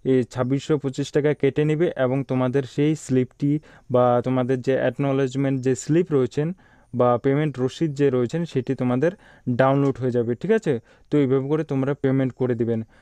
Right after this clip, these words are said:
তো এরপরও যদি কোনো রকম প্রবলেম হয়ে থাকে আমাকে কমেন্ট করবেন, আমি আপ-, তোমাদেরকে চেষ্টা করব সেই কমেন্টের রিপ্লাই দিয়ে তোমাদেরকে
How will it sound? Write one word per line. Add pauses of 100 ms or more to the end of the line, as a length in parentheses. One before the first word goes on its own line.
(140)
তো
এরপরও
যদি
কোনো
রকম
প্রবলেম
হয়ে
থাকে
আমাকে
কমেন্ট
করবেন,
আমি (200)
আপ-,
তোমাদেরকে
চেষ্টা
করব (380)
সেই
কমেন্টের
রিপ্লাই
দিয়ে
তোমাদেরকে